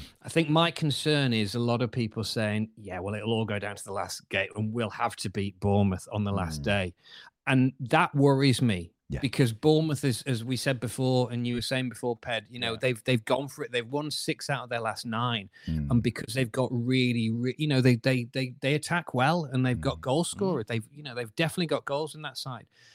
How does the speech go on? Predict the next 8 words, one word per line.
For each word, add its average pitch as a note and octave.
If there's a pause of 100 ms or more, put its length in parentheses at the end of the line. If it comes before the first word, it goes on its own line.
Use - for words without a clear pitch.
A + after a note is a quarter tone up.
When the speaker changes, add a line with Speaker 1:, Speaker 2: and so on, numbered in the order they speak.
(200)
Speaker 1:
And B2
that's D3
what C#3
would B2+
concern A#2+
me B2
about A2
almost A2+